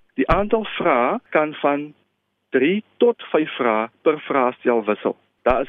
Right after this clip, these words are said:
geen voorskrifte vir die punte wat per vraag toegeken word nie. Alle eksamens en die meeste assesseringstake in rekeningkunde natuurlik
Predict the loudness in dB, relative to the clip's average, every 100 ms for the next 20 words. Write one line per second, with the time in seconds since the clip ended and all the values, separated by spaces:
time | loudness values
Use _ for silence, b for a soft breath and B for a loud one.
0 | -6 0 2 2 0 -2 -2 -4 -4 -2
1 | -6 -4 0 0 2 0 2 2 2 -2
2 | _ _ _ -2 -2 0 -2 -2 -4 -2
3 | -2 -4 -6 -6 -4 -2 0 -2 -2 -12
4 | -12 _ _ -2 0 0 -2 -2 -2 0
5 | -2 -2 -2 0 2 2 2 0 0 2
6 | 0 0 -2 -4 -2 0 0 0 0 0
7 | 0 -2 -2 -4 -6 -4 -2 0 0 -2
8 | 0 2 2